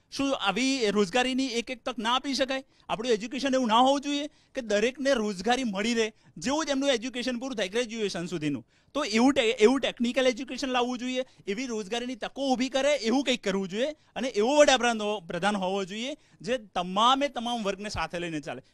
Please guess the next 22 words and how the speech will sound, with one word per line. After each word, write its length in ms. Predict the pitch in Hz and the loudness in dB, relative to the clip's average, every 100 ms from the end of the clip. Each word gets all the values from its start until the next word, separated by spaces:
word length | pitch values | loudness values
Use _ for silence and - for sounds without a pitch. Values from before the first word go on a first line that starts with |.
| - | -10
બીજી 160 | 233 | -6
એક 120 | 285 233 | -4 -2
વાત 200 | 202 208 | -2 -2
કહી 140 | 214 | 0
દઉં 220 | 247 285 - _ - | 2 0 -6 _ -4
કે 360 | 254 277 302 - _ 190 | 0 0 0 -6 _ -2
લોકોની 420 | 202 226 277 285 | 2 2 0 -2
માઇન્ડસેટ 400 | 220 208 208 233 | 0 -2 -4 -6
બદલવાની 420 | 220 214 202 202 | -4 -2 -2 -4
જરૂર 320 | 151 165 190 | -4 -4 -4
છે. 180 | 160 113 _ - | -6 -10 _ -10
અત્યારે 300 | 220 - 240 | -8 -4 -2
આપણે 220 | 220 214 | -2 -2
હવે 140 | 214 220 | -2 -2
ઇલેક્શન 340 | 214 214 214 | -4 -6 -4
આવે 200 | 214 185 | -4 -4
જ 20 | |
છે, 180 | 143 113 - _ _ | -8 -14 -16 _ _
તો 60 | 262 | 4
આપણે 280 | 269 277 277 | 4 4 0
શું 160 | 302 | 0
કરીશું? 480 | 269 254 240 269 | -2 -2 -4 -8